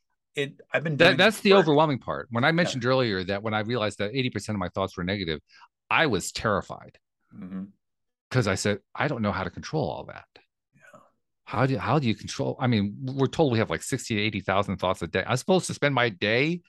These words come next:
Speaker 2: focusing on which thoughts I'm having? Forget it. That ain't gonna happen. How do you, how can you possibly even live through a day doing that? It, it, it really scared the crap out of me. What I learned, and I learned this largely from doing my show and having some wonderful guests on,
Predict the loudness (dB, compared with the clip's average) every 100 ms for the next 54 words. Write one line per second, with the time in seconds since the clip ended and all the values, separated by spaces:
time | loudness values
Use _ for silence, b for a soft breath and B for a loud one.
0 | _ 0 0 -2 -2 -2 -2 -4 -2 0
1 | 0 0 0 2 0 -2 -4 -2 2 4
2 | 2 0 0 0 0 0 0 2 0 -2
3 | 0 0 0 -4 -6 -6 -6 -8 -8 -4
4 | -2 -2 -4 -8 -6 -6 -2 0 0 -2
5 | -2 -2 0 -2 -2 -4 -8 -6 -6 -6
6 | -8 _ -20 B -4 0 2 4 4 4
7 | 4 4 2 0 0 0 0 0 -4 -16
8 | -16 -16 -18 _ B B B B 4 6
9 | 4 2 2 2 2 0 -2 -10 _ _
10 | -6 -4 -2 -2 -4 -8 -2 0 0 -4
11 | -6 -4 -2 -4 -4 -2 0 0 -2 -6
12 | -10 -6 -4 -4 -6 -6 -4 -4 -8 -10